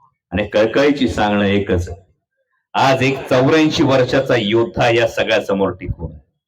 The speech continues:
दिल्लीचं सरकार या योद्ध्याला गुडघ्यावर बसवण्याचं ठरवतंय.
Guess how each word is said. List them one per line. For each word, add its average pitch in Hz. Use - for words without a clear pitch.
दिल्लीचं 143
सरकार 156
या 143
योद्ध्याला 135
गुडघ्यावर 139
बसवण्याचं 143
ठरवतंय. 123